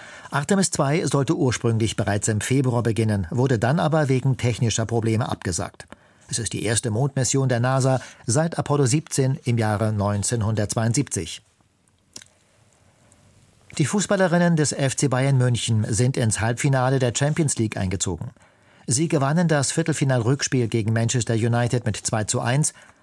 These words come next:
Das Hinspiel in England hatten die Münchnerinnen mit drei zu zwei für sich entschieden. Morgen spielen die Fußballerinnen des V F L Wolfsburg in Lyon, ebenfalls um den Einzug ins Champions League Halbfinale.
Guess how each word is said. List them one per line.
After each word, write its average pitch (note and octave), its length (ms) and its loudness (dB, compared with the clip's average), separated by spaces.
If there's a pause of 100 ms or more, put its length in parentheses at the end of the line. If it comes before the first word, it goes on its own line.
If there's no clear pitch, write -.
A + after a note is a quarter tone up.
(140)
Das - 160 -4
Hinspiel C#3+ 440 0
in A2+ 100 -2
England C3+ 600 0
hatten A#2+ 260 0
die A2+ 120 2
Münchnerinnen A#2+ 680 2 (100)
mit - 200 -4
drei B2+ 240 2
zu C#3 140 0
zwei G#2+ 260 -2
für G#2+ 100 -2
sich G#2 220 -2
entschieden. G#2+ 420 -6 (800)
Morgen D3+ 320 2
spielen D#3 320 2
die C#3 180 0
Fußballerinnen C3+ 720 0
des A#2+ 340 -2
V B2 220 0
F G#2+ 80 -4
L A2+ 160 -2
Wolfsburg B2 500 0
in B2 200 0
Lyon, C3 420 2 (340)
ebenfalls D3+ 580 0
um B2 140 -2
den A2+ 160 0
Einzug A#2+ 520 -2
ins G#2+ 280 -2
Champions G#2 460 0
League A2 220 -4
Halbfinale. F#2 640 -6